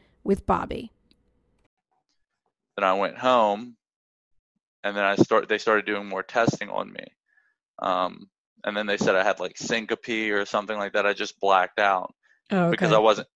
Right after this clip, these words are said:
Speaker 2: because I wasn't telling them that I was u-,
Speaker 1: Well,
Speaker 2: actively using Xanax and coming
Speaker 1: I,
Speaker 2: off of it.
Speaker 1: I get it. So they, they're just going by what they can see, and they don't know what's contributing to it. I get it.
Speaker 2: Right. Well, the doctors were like, "It doesn't make sense."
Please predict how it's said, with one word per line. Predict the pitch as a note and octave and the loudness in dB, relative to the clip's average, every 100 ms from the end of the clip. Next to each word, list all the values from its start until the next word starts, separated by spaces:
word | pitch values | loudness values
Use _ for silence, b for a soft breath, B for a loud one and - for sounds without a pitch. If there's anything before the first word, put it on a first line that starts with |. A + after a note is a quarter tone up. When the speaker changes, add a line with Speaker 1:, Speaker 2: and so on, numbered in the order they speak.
| - | -8
Speaker 2:
because | A2 B2 | -2 2
I | |
wasn't | A2 A2 G2 | 2 2 0
telling | B2 A2+ G#2 | 0 0 0
them | G2+ | -2
that | F#2+ F#2+ | 2 2
I | |
was | F#2 F#2 | 2 0
u-, | G2 G#2+ - | -8 -12 0
Speaker 1:
Well, | G#2 | 2
Speaker 2:
actively | A2 - G2 F#2+ | 4 2 -2 -4
using | F#2+ - F#2+ G2 - | -8 -8 -8 -10 -10
Xanax | G2 G#2+ G#2 F#2+ - - | -4 -2 0 -2 -4 -14
and | F#2+ | -6
coming | G#2 G#2+ | -2 4
Speaker 1:
I, | A2 | 6
Speaker 2:
off | A#2+ - | 6 4
of | F#2+ | 0
it. | F2+ - _ _ - | 0 -12 _ _ -2
Speaker 1:
I | A3+ G#3 | 2 6
get | G3 E3+ | 6 4
it. | D#3+ D#3+ | 2 0
So | G3 | 2
they, | F#3 F#3+ F#3 F#3+ | 4 6 6 4
they're | F#3 G#3+ A3+ | 2 4 4
just | A3 | 2
going | A3 G3 F#3 | 2 2 4
by | F3+ F3 | 2 2
what | F3+ | 2
they | F#3 | 0
can | E3 F#3 | 0 -2
see, | - G#3 F3 | 2 4 4
and | E3 | 2
they | E3+ | 2
don't | E3+ F#3 | 0 0
know | F3 E3+ E3 D#3+ G#3 - | 0 2 2 0 -6 -8
what's | G3 F3 | -4 -4
contributing | - F3 F3 E3+ D#3+ D3+ | -4 -8 -4 -4 -4 -6
to | F#3 | -8
it. | - - _ _ _ | -10 -12 _ _ _
I | G3 | -6
get | E3+ | 2
it. | |
Speaker 2:
Right. | C#3 A#2 | 4 4
Well, | A2 B2 | 2 2
the | |
doctors | C#3 D3 D3 C#3 | 4 4 2 -2
were | A#2+ | 0
like, | A2+ | 0
"It | A2+ | 0
doesn't | A#2 G#2 | 0 -2
make | G2 - | -6 -2
sense." | A2 G2 - - | -2 -2 -10 -14